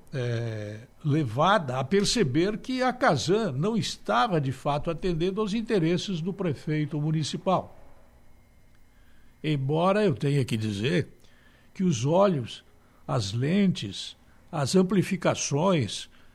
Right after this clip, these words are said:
eh, todo mundo está de olho no prefeito e no vice-prefeito de Rio do Sul por conta do que eles fizeram, e disso eu não preciso falar agora,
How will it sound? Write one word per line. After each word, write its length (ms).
eh, 380
todo 280
mundo 260
está 280
de 200
olho 560
no 100
prefeito 800
e 80
no 100
vice-prefeito 880
de 140
Rio 160
do 160
Sul 320
por 260
conta 340
do 140
que 220
eles 260
fizeram, 800
e 140
disso 420
eu 80
não 120
preciso 460
falar 420
agora, 560